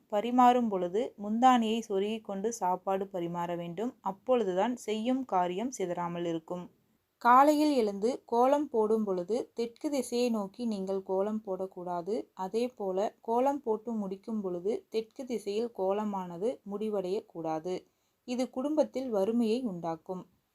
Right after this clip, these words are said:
பெண்கள் கோவில்களில் சாஷ்டாங்கமாக முழு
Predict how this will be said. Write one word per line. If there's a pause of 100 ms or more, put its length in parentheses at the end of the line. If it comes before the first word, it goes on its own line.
(280)
பெண்கள்
கோவில்களில் (100)
சாஷ்டாங்கமாக (100)
முழு